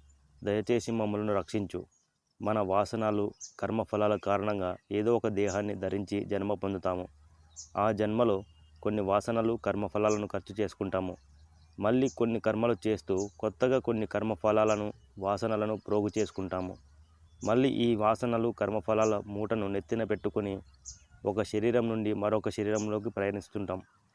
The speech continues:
ఈ ప్రకారంగా అనేక జన్మలను మళ్ళీ మళ్ళీ ఎత్తుతూ ఉంటాం. ఈ జనన మరణ చక్రంలో బంధింపబడతాం. ఈ వాసనలు, కర్మఫలాలు ఉన్నంతకాలం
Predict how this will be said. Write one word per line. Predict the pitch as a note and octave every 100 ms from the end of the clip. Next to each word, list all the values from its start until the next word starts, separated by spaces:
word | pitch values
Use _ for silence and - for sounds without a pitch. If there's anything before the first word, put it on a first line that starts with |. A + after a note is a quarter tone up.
| - - _ _ - -
ఈ | A2
ప్రకారంగా | G2+ G#2 A#2 B2 A2+ G2 F#2
అనేక | G2+ A2+ A2
జన్మలను | G#2 G#2+ A2 A2+ A2+
మళ్ళీ | G2+ G#2 A2
మళ్ళీ | A2 G#2
ఎత్తుతూ | G2+ F#2+ G2 G#2+
ఉంటాం. | G2 F#2 F#2 - _ - _ - _ A2
ఈ | A#2
జనన | G2+ G#2 A#2 A#2+
మరణ | A#2 A2+ A2+ G2+
చక్రంలో | G#2 A2+ A2 A2+
బంధింపబడతాం. | F#2+ G2 G#2 F#2+ G2+ F#2 F2+ F#2 - - - -
ఈ | G#2+
వాసనలు, | G#2+ G2 G#2 A#2+ A#2 A2+ A#2 -
కర్మఫలాలు | G2+ G#2+ - G#2 G#2 G#2
ఉన్నంతకాలం | G2+ G#2 G2+ G#2 G#2 F#2